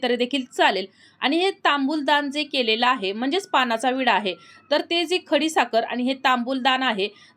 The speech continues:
तर ते आपल्या कुटुंबातील सर्वांनी प्रसाद म्हणून आ-, घ्यायचा आहे. परंतु कुटुंबातील बाहेरच्या व्यक्तीला आपल्याला हा प्रसाद म्हणून द्यायचा नाही,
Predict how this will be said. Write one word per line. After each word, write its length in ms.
तर 100
ते 180
आपल्या 420
कुटुंबातील 680
सर्वांनी 580
प्रसाद 500
म्हणून 300
आ-, 160
घ्यायचा 440
आहे. 220
परंतु 360
कुटुंबातील 600
बाहेरच्या 440
व्यक्तीला 480
आपल्याला 400
हा 120
प्रसाद 380
म्हणून 240
द्यायचा 320
नाही, 220